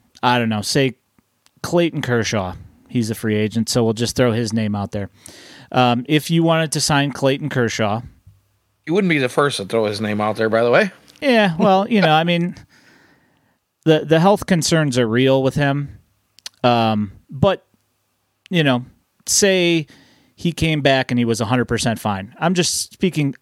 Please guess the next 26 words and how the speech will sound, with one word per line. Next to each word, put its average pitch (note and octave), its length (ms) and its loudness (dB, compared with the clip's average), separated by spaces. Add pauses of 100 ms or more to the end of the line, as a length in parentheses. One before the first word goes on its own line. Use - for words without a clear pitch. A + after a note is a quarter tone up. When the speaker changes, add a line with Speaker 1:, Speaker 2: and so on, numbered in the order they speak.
(140)
Speaker 1:
a D3+ 60 -4
hundred G#3+ 280 2
percent C#3+ 320 0
here B2+ 160 0
in A#2 80 0
hypotheticals. G2+ 840 -4 (1600)
If F3 460 2 (560)
you C3+ 240 0
could D3 200 -2
get D3+ 200 2
him C3 160 0
and B2+ 60 0
he B2+ 80 2
was B2+ 120 0
gonna C3 140 -2
be A#2+ 120 0
healthy C3+ 340 0
for A#2+ 180 -4
those A#2 320 -2
three C3+ 240 0
years, C3 580 -2 (800)
and B2+ 120 0
that C#3 160 2
was B2+ 120 0
your C#3 120 0
guy, A#2+ 420 0